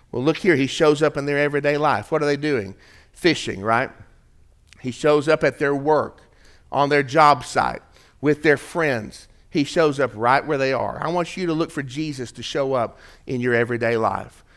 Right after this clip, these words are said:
at school, at the doctor's office,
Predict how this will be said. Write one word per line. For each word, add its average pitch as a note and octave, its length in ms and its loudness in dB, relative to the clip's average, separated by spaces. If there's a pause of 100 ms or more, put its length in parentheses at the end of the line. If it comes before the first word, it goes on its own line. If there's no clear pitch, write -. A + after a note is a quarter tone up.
(140)
at - 180 2
school, B2+ 560 0 (300)
at D3 160 0
the D3+ 80 0
doctor's C#3 580 2
office, G#2+ 460 -2